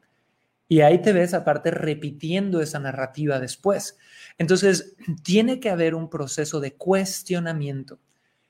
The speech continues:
Tiene que haber un proceso de cuestionar al autor, de cuestionar las fuentes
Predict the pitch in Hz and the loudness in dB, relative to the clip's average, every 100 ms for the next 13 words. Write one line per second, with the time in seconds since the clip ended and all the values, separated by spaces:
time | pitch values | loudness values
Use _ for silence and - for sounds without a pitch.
0 | _ _ 185 196 220 214 170 165 160 147 | _ _ 2 4 4 2 0 -2 -4 -8
1 | 131 139 156 143 143 139 - 131 135 135 | -10 -8 -4 -4 -6 -10 -8 -6 -4 -4
2 | 135 170 185 180 - 131 151 - _ - | -2 2 2 2 0 0 -2 -6 _ -6
3 | 165 143 147 185 196 202 180 143 147 165 | 0 0 2 2 2 -2 -2 0 0 0
4 | 180 - - 147 135 160 170 | -2 -6 -4 -4 -2 -2 -4